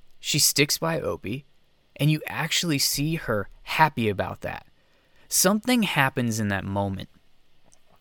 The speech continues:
Some kind of realization that she has after standing up to Stahl in the witness protection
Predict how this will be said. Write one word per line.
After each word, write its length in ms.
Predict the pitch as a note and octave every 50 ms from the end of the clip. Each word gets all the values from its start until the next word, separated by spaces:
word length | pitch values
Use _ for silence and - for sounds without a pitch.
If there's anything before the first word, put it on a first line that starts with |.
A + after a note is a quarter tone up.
| -
Some 340 | - - - - E3 F#3+ A3
kind 220 | G3+ A#3 B3 B3 A#3
of 100 | G#3 D3+
realization 600 | C#3 D3 D3 C3+ C3 A2 A2 A2 A2 - - G#2+
that 100 | G#2+ -
she 220 | - - - A2 G#2
has 480 | - - A#2 A2 G#2+ G2 F#2 F2+ - - - - - - - - - - -
after 300 | - - A#2+ - - C3
standing 460 | - - - B2 A#2 B2+ C3+ C#3+ C#3
up 140 | B2+ A#2+ -
to 80 | - A2
Stahl 420 | - - - G#2 G2 G2 G2+ G2+
in 200 | - - - A2
the 80 | G#2 G#2
witness 520 | G2 G2 F#2+ F#2+ G2 A2 - A2 G#2+ G#2
protection 880 | - - - G2+ - - G#2+ - - - A2 G#2 G2+ G2 G2 F#2+ F#2 -